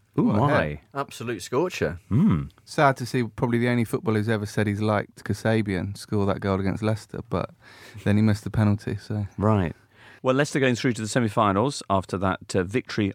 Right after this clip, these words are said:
Speaker 1: on penalties, where they will be taking on Aston Villa, who
Speaker 2: Mm.
Speaker 1: were, who were involved in the kind of the big controversial game against the, the Liverpool side with the average age of n-, n-, n-, n-, nineteen.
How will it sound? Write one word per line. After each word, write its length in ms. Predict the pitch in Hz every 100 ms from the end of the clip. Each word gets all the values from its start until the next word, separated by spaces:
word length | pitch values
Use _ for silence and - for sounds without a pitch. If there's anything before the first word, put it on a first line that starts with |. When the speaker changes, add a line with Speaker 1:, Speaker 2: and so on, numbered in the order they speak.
| _
Speaker 1:
on 460 | 123 127 131 127 117
penalties, 520 | - 104 90 - 90 87
where 340 | 101 113 110
they 300 | 98 104 131
will 140 | 127
be 140 | 120 113
taking 320 | - 139 135
on 100 | 127
Aston 420 | 131 127 - 120
Villa, 460 | 104 123 156 92 73 _ _ _ _ _ _ 120
who 160 | 110
Speaker 2:
Mm. 40 | 104
Speaker 1:
were, 160 | 110 104 _ -
who 120 | 113 113
were 180 | 110 110
involved 480 | 107 107 123 101
in 80 | 110
the 80 | 101
kind 160 | 120 98
of 60 | 87
the 60 |
big 300 | 92 110 90 - _
controversial 920 | - - 98 - 113 104 107 104 - 101
game 320 | 98 104 101
against 380 | 95 98 - -
the, 140 | 101 - - - - -
the 180 | 104 98
Liverpool 360 | 110 107 110
side 320 | 101 117 104 95
with 100 | 95
the 80 |
average 300 | 98 98 92
age 180 | 101 92
of 80 | 90
n-, 140 | 92
n-, 280 | 98 98 95
n-, 140 | 95 92
n-, 200 | 90 90
nineteen. 640 | 101 104 101 82 73 69